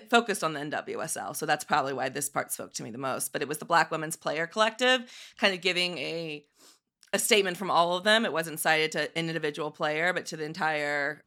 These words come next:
B W P C. And we had Crystal Dunn on our show talking with Brenda about how the B W P C was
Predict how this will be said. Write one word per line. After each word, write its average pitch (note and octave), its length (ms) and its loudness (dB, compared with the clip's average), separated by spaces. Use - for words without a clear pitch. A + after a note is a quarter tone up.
B E3+ 100 -10
W D#3 320 -6
P D#3+ 240 -10
C. E3+ 600 -2
And F#3 420 4
we G3 200 -2
had G#3+ 180 6
Crystal A#3+ 340 -2
Dunn G3+ 320 6
on E3+ 140 4
our C#3+ 140 0
show D3 480 -2
talking E3 320 -4
with D#3 160 -12
Brenda E3+ 440 4
about D#3 600 2
how F3+ 340 8
the F3+ 100 -4
B F3 220 -4
W D#3+ 640 0
P E3+ 180 -6
C D#3+ 320 -4
was C#3+ 640 -4